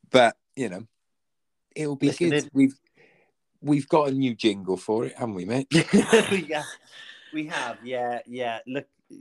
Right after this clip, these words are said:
Speaker 2: the, I, I, I'm looking forward to everyone hearing that and, and humming it along, and it's gonna be in your head every day, and then you're gonna want to kill me.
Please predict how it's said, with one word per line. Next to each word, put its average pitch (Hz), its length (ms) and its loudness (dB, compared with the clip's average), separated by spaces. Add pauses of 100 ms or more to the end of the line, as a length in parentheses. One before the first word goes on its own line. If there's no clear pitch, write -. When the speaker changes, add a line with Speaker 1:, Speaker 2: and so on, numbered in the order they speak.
(280)
Speaker 2:
the, 127 300 -2
I, 117 480 2 (340)
I, 117 640 -4 (560)
I'm 123 220 0
looking 135 280 0
forward 120 500 -2
to 117 140 0
everyone 113 280 -2
hearing 110 320 -4
that 104 260 -4
and, 98 260 -10 (260)
and 101 180 -6
humming 110 300 -2
it 82 140 -2
along, 98 480 -2
and 101 120 -6
it's 71 120 -10
gonna 107 160 -2
be 101 160 2
in 98 80 0
your 98 120 -2
head 104 180 4
every 98 220 0
day, 95 340 2
and 90 140 -8
then 92 100 -10
you're 87 140 -16
gonna 95 160 -10
want 92 160 -10
to - 60 -20
kill 101 260 -6
me. 85 300 -8